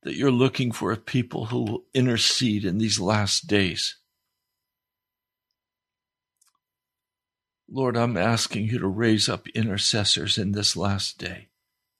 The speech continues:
Men and women who have a spirit of prayer and who will cry aloud and not stop until you answer.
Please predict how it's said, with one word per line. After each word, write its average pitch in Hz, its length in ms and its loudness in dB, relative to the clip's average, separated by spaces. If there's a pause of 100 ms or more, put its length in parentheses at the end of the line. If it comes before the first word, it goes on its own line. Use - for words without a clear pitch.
(840)
Men 135 280 2
and 123 160 2
women 127 320 2
who 113 160 4
have 110 160 2
a 104 60 2
spirit 131 440 2
of 110 160 -4
prayer 120 460 2 (640)
and 113 120 2
who 135 100 6
will 110 180 2
cry 151 340 2
aloud 123 460 2
and 107 140 -4
not 123 240 2
stop 131 460 2
until 113 300 2
you 113 220 4
answer. 113 520 2